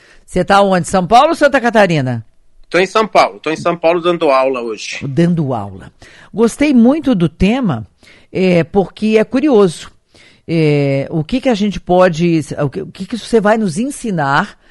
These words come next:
Speaker 1: sobre esse, essa, essa resina, esse óleo, né?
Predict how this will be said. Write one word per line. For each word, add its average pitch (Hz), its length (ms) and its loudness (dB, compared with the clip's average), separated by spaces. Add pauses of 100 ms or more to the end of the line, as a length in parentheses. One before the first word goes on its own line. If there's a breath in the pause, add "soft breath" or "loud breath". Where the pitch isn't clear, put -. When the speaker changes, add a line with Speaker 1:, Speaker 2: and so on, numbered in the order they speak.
(200 soft breath)
Speaker 1:
sobre 202 720 2
esse, 175 500 -2
essa, 135 440 -4 (200)
essa 110 220 -10
resina, 139 540 0
esse 147 240 -2
óleo, 139 480 2
né? 131 320 -2